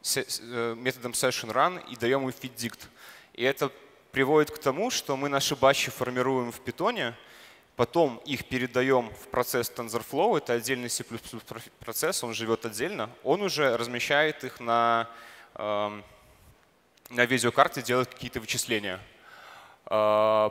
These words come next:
при этом нам нужно, что можно заметить, что нам нужно делать пэддинг. Пэддинг — это вот когда мы в, в, в батче, а, берём, берём последовательность и, и добиваем её нулями, а, до м-, до максимальной длины.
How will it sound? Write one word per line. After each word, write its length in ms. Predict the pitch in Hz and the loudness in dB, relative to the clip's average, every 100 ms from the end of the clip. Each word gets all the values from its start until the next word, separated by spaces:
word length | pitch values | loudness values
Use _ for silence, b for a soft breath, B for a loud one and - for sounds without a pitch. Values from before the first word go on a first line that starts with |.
| - | 4
при 120 | 139 | 4
этом 280 | 180 196 165 | 6 2 4
нам 200 | 156 165 | 2 2
нужно, 400 | 151 143 135 135 | -4 -2 -2 -2
что 160 | - | 0
можно 220 | 151 143 | 0 0
заметить, 400 | 131 143 127 - | 0 0 0 -2
что 160 | - 127 | -4 2
нам 140 | 131 | 4
нужно 200 | 151 143 | 4 -2
делать 300 | 123 135 120 - | 0 2 2 2
пэддинг. 440 | 233 220 160 - - | 0 0 -8 -8 0
Пэддинг — 320 | 160 175 151 | 2 2 -4
это 140 | 131 120 | 0 0
вот 120 | 117 | 0
когда 220 | 117 120 | 2 0
мы 140 | 120 | 2
в, 80 | 110 | -4
в, 240 | 113 110 107 | -6 -12 -14
в 240 | 110 117 | -16 0
батче, 480 | 117 143 - 113 110 - | 2 4 2 -2 -4 -10
а, 360 | - 110 107 107 104 - B B B B _ 87 | -4 0 2 0 -4 -20 B B B B _ -4
берём, 200 | 123 131 - - 117 | 2 2 2 -14 -4
берём 180 | 131 135 | 0 2
последовательность 680 | 139 - 175 180 131 - - | 2 0 0 -4 -6 -4 -6
и, 80 | 131 - | -8 -12
и 440 | 120 117 117 120 123 | -10 -6 -4 -6 -8
добиваем 440 | 117 120 135 139 | -2 4 4 4
её 120 | 120 | 0
нулями, 520 | 120 117 127 151 117 113 B B B | 0 4 4 4 -2 -4 B B B
а, 440 | 104 107 104 107 | -4 -2 0 -2
до 100 | 107 | -2
м-, 100 | 123 | -4
до 260 | 110 131 131 | 0 4 4
максимальной 540 | 123 - 120 123 127 | 4 -4 0 2 0
длины. 380 | 117 120 110 101 | -4 -6 -6 -8